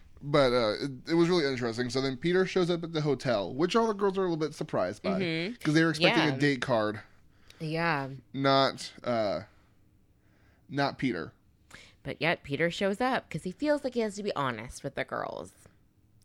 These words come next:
Speaker 2: about a little something.
Speaker 1: The fact that he wants them to love him.
Speaker 2: Yes. <laughs>
Speaker 1: That's basically what, but
Speaker 2: He's
Speaker 1: he
Speaker 2: just like, "I just want you guys to be real. Um, I just," what, what did he say? Like, he wasn't really in,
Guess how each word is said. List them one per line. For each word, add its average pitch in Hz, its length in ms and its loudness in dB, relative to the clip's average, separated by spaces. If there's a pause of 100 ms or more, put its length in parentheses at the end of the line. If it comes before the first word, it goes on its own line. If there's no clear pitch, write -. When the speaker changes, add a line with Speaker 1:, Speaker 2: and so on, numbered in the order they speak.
(200)
Speaker 2:
about 185 300 -6
a 180 40 -2
little 165 220 -4
something. - 640 -12 (960)
Speaker 1:
The 127 80 -2
fact 123 240 0
that 117 120 -6
he 120 80 -2
wants 110 260 -4
them 117 120 -8
to 107 100 -6
love 104 260 -4
him. 90 180 -8 (380)
Speaker 2:
Yes. - 220 -10 (600)
<laughs> - 160 -10 (840)
Speaker 1:
That's 131 180 0
basically 120 340 0
what, 110 220 -6
but 160 160 -2
Speaker 2:
He's 240 200 2
Speaker 1:
he 214 80 2
Speaker 2:
just 214 180 -2
like, 208 180 -2 (280)
"I 180 80 -4
just 180 200 -6
want 190 120 -2
you 185 80 -4
guys 190 180 -2
to - 60 -12
be 180 100 -6
real. 185 580 2 (320)
Um, 151 520 0 (100)
I 170 140 2
just," 165 300 -8
what, 143 420 0
what 196 100 0
did 208 80 -2
he 214 60 -2
say? 190 220 0
Like, 160 140 0
he 175 100 -8
wasn't 156 300 -2
really 147 360 -2
in, 135 300 -8